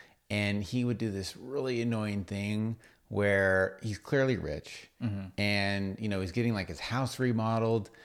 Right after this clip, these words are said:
Speaker 1: and he's walking around his house showing all this stuff off, and he hasn't posted anything.
Speaker 2: <laughs>
Speaker 1: Like, I wonder how long he's gonna be silent on this stuff. He says it's not true.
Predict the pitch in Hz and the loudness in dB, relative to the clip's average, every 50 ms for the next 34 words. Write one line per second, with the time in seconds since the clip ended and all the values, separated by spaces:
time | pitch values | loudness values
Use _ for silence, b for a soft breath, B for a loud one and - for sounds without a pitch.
0 | B B B B - 113 113 - 117 110 131 143 139 147 - - 143 131 123 117 | B B B B -2 -2 -2 -2 -4 -6 -6 -6 -6 -4 -2 0 0 2 2 2
1 | 113 117 113 113 107 95 - 90 107 110 110 110 110 110 107 - - - B B | 2 2 2 0 0 -2 -2 -2 -2 0 0 0 0 0 -2 -4 -8 -14 B B
2 | B B B - - 143 139 143 139 135 127 123 120 107 107 101 - - - - | B B B -4 0 0 2 2 2 2 2 2 2 2 0 -2 -4 -6 -6 -2
3 | 110 104 104 - - 95 95 95 98 101 101 95 - - _ B B B B B | -2 -2 0 -2 -2 -2 0 2 2 0 0 -2 -6 -14 _ B B B B B
4 | B B - 104 107 104 101 104 123 120 110 98 87 87 92 87 82 - 92 87 | B B -2 0 2 2 2 2 2 2 2 2 0 -2 -4 -6 -6 -4 -4 -6
5 | 87 - - 104 104 92 - - - _ - 117 101 92 85 85 85 87 85 - | -6 -4 -4 -2 -2 -2 -4 -8 -14 _ -4 -2 0 0 0 -2 -4 -8 -8 -6
6 | 87 82 80 80 82 82 80 - - - - - 147 - - - - 147 160 175 | -6 -6 -6 -6 -6 -6 -6 -8 -8 -10 -10 -12 -8 -4 0 2 4 4 4 4
7 | 180 185 185 185 170 156 143 139 135 127 113 117 123 120 123 123 110 104 98 87 | 2 2 2 2 2 2 2 2 2 2 2 0 0 0 0 -2 -2 -2 -2 -4
8 | 92 87 - - - 107 98 95 92 87 85 82 78 76 - - b b b b | -6 -6 -6 -6 -4 -2 -2 -2 -2 -4 -6 -6 -8 -10 -14 -18 b b b b
9 | b 101 104 98 95 90 - - 95 92 - 151 151 - 160 151 131 123 117 - | b -4 -2 -2 -2 -4 -4 -4 -4 -2 0 0 0 2 2 2 2 2 -2 -2
10 | 117 98 76 - - - 92 85 - - | -4 -4 -6 -6 -8 -6 -6 -6 -6 -8